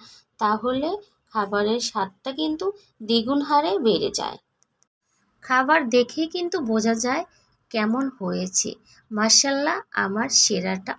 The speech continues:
অনেক সুন্দর হয়েছে। এখন আমি কিছু পেঁয়াজের বেরেস্তা ছিটিয়ে দিয়ে দিলাম,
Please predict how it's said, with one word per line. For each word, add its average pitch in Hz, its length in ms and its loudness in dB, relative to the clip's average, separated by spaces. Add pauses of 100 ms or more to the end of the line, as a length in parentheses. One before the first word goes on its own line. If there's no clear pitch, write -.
অনেক 349 300 0
সুন্দর 196 440 -2 (100)
হয়েছে। 104 500 0 (1700)
এখন 226 320 0
আমি 359 280 0 (520)
কিছু 262 320 0
পেঁয়াজের 233 560 0 (340)
বেরেস্তা 190 540 0 (360)
ছিটিয়ে 277 480 -2
দিয়ে 214 240 0
দিলাম, 185 320 -8